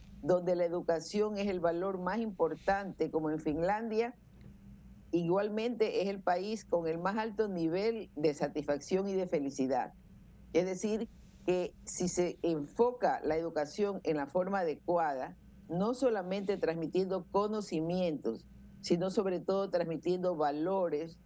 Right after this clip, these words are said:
formas de convivencia, formas de manejar los conflictos, podemos rea-, realmente llegar a una sociedad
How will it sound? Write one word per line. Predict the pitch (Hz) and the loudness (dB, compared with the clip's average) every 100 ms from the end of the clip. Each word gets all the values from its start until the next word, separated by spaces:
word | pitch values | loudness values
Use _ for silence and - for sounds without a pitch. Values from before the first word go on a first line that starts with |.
| - - | -20 -4
formas | - 180 185 185 | 0 2 0 -2
de | 175 | 0
convivencia, | 165 147 151 156 196 190 165 156 156 165 - - - | 0 0 0 0 -2 -2 -2 -2 -2 -2 -12 -20 0
formas | 180 185 196 | 2 4 2
de | 185 | 0
manejar | 170 160 147 170 180 | -2 -2 0 0 0
los | 180 | 0
conflictos, | 156 143 - 196 196 - 170 170 - - - - - - | 0 -2 0 -2 -2 0 0 0 -4 -18 -20 -20 -20 0
podemos | 180 180 214 233 247 196 | 2 4 2 0 -2 0
rea-, | 180 180 - | 0 0 0
realmente | 147 175 208 214 208 247 226 214 - - - - | 0 0 -2 -2 -2 -2 0 -2 -4 -12 -14 -4
llegar | 156 160 156 180 220 | 0 2 2 0 0
a | 185 | -2
una | 170 180 | -2 -4
sociedad | 170 160 156 165 170 | -4 -2 0 2 0